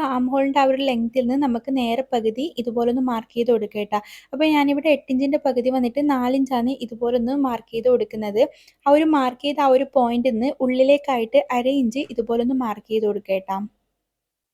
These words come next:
എന്നിട്ട് നമ്മുടെ താഴേന്ന് ഇതുപോലെ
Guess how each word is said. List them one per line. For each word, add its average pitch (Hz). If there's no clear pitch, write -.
എന്നിട്ട് 277
നമ്മുടെ 302
താഴേന്ന് 269
ഇതുപോലെ 254